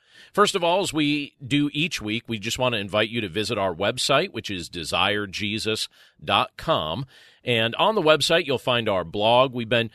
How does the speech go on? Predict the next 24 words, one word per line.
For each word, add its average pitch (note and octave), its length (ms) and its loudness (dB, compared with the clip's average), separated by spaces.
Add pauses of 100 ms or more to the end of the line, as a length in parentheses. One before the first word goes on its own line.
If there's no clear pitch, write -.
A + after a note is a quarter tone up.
(200)
producing G#3+ 420 0
some C#3 200 -2
pretty G3 220 0
regular A2 500 0
blog F#2+ 420 0
content. E2 640 -8
We A2+ 100 -2
also G#2+ 260 0
have A2 200 2
our G#2 160 0
online A2+ 540 -2
Bible G#2 380 0
studies, C3+ 600 -2
our D2+ 140 -2
bookstore, D#3+ 880 0 (320)
devotional D#3+ 640 0
resources, D#3 1000 -2
links C#3 500 -4
to C3+ 320 -2
both D#3 340 2
of A2+ 100 -2
our G2+ 160 2
podcasts, E2+ 880 -2
so F2+ 320 -2